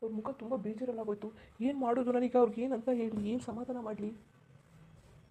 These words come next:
ಆ, ಪಾಪ ಅವ್ರು ತುಂಬ ಬೇಜಾರಾಗ್ಬಿಟ್ಟಿದ್ದಾರೆ. ನನ್ನೇ ನಂಬ್ಕೊ ಬಂದಿದ್ದಾರೆ ರುಕ್ಮಿಣಿ ಅವರು. ಇದೇನು ಇವ್ರು ಬೇರೆ, ನಂದಿನಿ ಅವ್ರ ಅಮ್ಮ ಬೇರೆ ಯಾಕೆ ಕಿರ್ಚಾಡ್ತಿದ್ದಾರೆ ಮನೇಲಿ?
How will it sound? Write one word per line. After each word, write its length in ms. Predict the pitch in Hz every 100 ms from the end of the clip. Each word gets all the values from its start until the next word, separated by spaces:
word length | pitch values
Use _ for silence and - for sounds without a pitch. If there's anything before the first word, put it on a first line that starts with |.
| -
ಆ, 40 |
ಪಾಪ 360 | 247 214 240 254
ಅವ್ರು 160 | 240 240
ತುಂಬ 260 | 233 254
ಬೇಜಾರಾಗ್ಬಿಟ್ಟಿದ್ದಾರೆ. 800 | 240 233 240 240 226 226 214 214 208 - - - - - - - -
ನನ್ನೇ 220 | 208 208
ನಂಬ್ಕೊ 280 | 247 208 240
ಬಂದಿದ್ದಾರೆ 480 | 226 214 208 196 180
ರುಕ್ಮಿಣಿ 360 | 185 - 220 196
ಅವರು. 180 | 185 175 - - - - - - - -
ಇದೇನು 340 | 233 240 294
ಇವ್ರು 280 | 247 247 269
ಬೇರೆ, 200 | 262 262
ನಂದಿನಿ 300 | 226 233 269
ಅವ್ರ 100 | 247
ಅಮ್ಮ 140 | -
ಬೇರೆ 180 | 240 254 202
ಯಾಕೆ 280 | - - 269
ಕಿರ್ಚಾಡ್ತಿದ್ದಾರೆ 560 | 247 - 233 226 220
ಮನೇಲಿ? 380 | 220 185 202 196